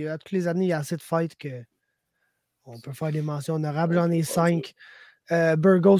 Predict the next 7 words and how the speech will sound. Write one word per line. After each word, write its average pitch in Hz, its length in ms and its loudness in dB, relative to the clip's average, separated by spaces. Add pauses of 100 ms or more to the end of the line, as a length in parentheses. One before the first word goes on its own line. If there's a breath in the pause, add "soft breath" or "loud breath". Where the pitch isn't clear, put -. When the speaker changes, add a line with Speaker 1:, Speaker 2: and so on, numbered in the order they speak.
Speaker 1:
contre 175 220 2
Jourdain. 156 480 0 (840 soft breath)
Speaker 2:
Yup. 117 180 0 (560)
Speaker 1:
Poirier 165 560 0
contre 156 320 -4
Chandler. 123 520 -6 (1600 soft breath)
Julian 240 500 8